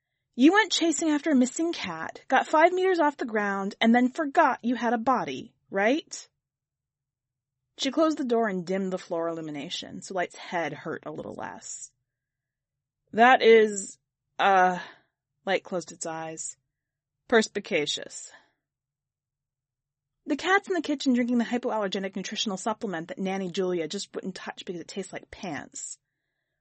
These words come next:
The rest was pretty easy to figure out." "You,"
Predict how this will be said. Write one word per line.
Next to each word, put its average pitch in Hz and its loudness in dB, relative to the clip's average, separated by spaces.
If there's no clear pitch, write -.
The 240 4
rest 370 8
was 302 -6
pretty 226 -4
easy 208 -2
to 180 -6
figure 160 -6
out." - -10
"You," 269 2